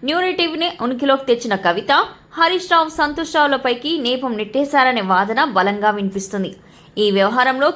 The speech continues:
కేసీఆర్ తప్పులేదంటూ అంతా హరీష్ రావు, సంతోష్ రావులే చేశారని ప్రజలను నమ్మించేలా కవిత తన వాణి వినిపిస్తున్నారనే ప్రచారం జోరందుకుంది. తద్వారా బీఆర్ఎస్ క్యాడర్ పక్కచూపు చూడకుండా ఉంటుందనేది వారి వ్యూహంగా కనిపిస్తోందని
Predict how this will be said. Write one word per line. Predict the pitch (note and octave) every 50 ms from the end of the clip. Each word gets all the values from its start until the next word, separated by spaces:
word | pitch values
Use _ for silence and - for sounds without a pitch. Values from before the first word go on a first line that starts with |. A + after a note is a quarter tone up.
| -
కేసీఆర్ | D#4 D4+ D#4+ D#4+ - D4+ C#4 - -
తప్పులేదంటూ | G#3+ G3 G3 - C4+ C#4 C#4+ C#4 C#4+ C#4 C4 E4+ F4 D#4 D4 C#4
అంతా | C#4 C4+ D4+ C4+ B3+ A3+
హరీష్ | A#3+ A3+ A#3+ C4+ C#4 - - D4+
రావు, | C#4+ C#4 C#4 C#4
సంతోష్ | C4+ B3+ B3+ C4 C#4 C#4 C#4 C#4
రావులే | C4+ B3+ B3 A#3 G#3 G#3 -
చేశారని | F#3+ G3 F#3+ B3+ A#3+ A#3+ B3 B3 D4 F4 G#4 - - - - - _ - -
ప్రజలను | G3 F#3+ F#3+ F#3+ D4+ D#4+ E4+ E4
నమ్మించేలా | E4 D#4+ D#4+ D#4+ D#4 D#4+ E4+ E4 D#4+ F4+ G4 F#4+ F#4
కవిత | E4+ E4+ F4 F4 E4+ F#4+ F#4 F#4+
తన | E4 D4+ C4 G#3 G#3+
వాణి | G#3+ C4 C#4+ D#4 D4 D4
వినిపిస్తున్నారనే | C#4+ C#4+ C#4+ D#4 D4+ - - D4+ D4 D4 C#4 C4+ C4+ C4 A#3 A3 A3+
ప్రచారం | A#3+ A#3 - C#4+ D4 D4 D#4 C#4+ A#3+
జోరందుకుంది. | B3+ B3 B3 B3 A#3 G#3+ G#3 G#3 F#3+ D3+ C3 - - _ _ - - - - - -
తద్వారా | A3 A3 A3 B3 C#4 C#4+ C#4+ D4 E4 E4+ C#4
బీఆర్ఎస్ | D4+ D#4 D#4 D4+ D#4 D#4 D#4 - -
క్యాడర్ | C#4+ C#4 C#4 C#4 D4 C#4+ B3
పక్కచూపు | A#3+ A#3+ - D#4 D#4+ D#4+ D#4+ C4 C4+ B3 -
చూడకుండా | C#4 C4+ C#4 C#4 C#4 C#4+ B3 B3 A#3+ A3+ G#3
ఉంటుందనేది | G#3+ G#3+ C#4+ C4+ C4+ C4+ C4 C4 C4 B3+ D#4 F4+ F#4+ D#4+
వారి | C#4+ B3+ G#3+ G3+ F#3+ F#3+
వ్యూహంగా | G3 G#3 A3+ B3 A#3+ B3+ C4+ D#4 D#4 E4
కనిపిస్తోందని | D#4 D#4 C4 C#4 C4+ C#4 - C#4 B3+ B3 B3 D4 E4+